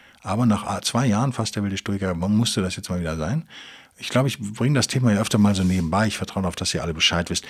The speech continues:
An aktuellen Themen habe ich sowieso gerade gar nichts, weil ich mich, ähm, außer über Memes gar nicht mehr über, mit Nachrichten beschäftige. Machen für mich keinen Sinn. Ich habe, ähm, also Corona ist ja irgendwie auch vorbei, oder?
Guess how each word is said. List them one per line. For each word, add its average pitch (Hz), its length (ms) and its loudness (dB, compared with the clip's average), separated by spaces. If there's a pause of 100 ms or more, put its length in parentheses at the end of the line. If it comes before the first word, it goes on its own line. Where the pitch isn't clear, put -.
(160)
An 90 160 -4
aktuellen 113 400 4
Themen 117 240 2
habe 123 100 -2
ich 104 80 -2
sowieso 92 320 0
gerade 80 260 -2
gar 87 220 -4
nichts, 143 220 -2
weil 90 120 2
ich - 140 -8
mich, - 240 -6
ähm, 95 320 -4 (680)
außer 104 420 2
über 101 260 2
Memes 101 380 6
gar 92 180 6
nicht 92 140 4
mehr 85 200 2
über, 82 360 -4
mit 82 220 -4
Nachrichten 80 360 -2
beschäftige. 85 400 -6
Machen 95 220 0
für - 100 -6
mich 90 180 -2
keinen 80 200 -2
Sinn. 117 240 0 (640)
Ich 104 180 -2
habe, 110 220 -2
ähm, 90 340 -2 (1400)
also 110 180 -2
Corona 117 300 4
ist - 80 0
ja 104 80 4
irgendwie 95 160 0
auch - 120 0
vorbei, 80 380 -4
oder? 113 240 -4